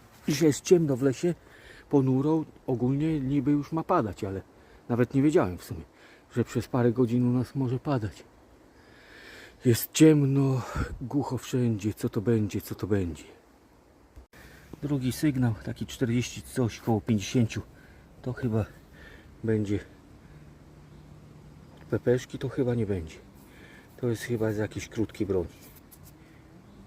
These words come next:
Co tu widać, tego ja wam nie powiem, bo ja już mam, wiecie,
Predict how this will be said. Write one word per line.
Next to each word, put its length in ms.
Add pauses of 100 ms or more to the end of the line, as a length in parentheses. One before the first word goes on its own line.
(1300)
Co 180
tu 260 (160)
widać, 440
tego 380
ja 160
wam 220
nie 140
powiem, 440 (960)
bo 180
ja 200
już 480
mam, 240 (1500)
wiecie, 300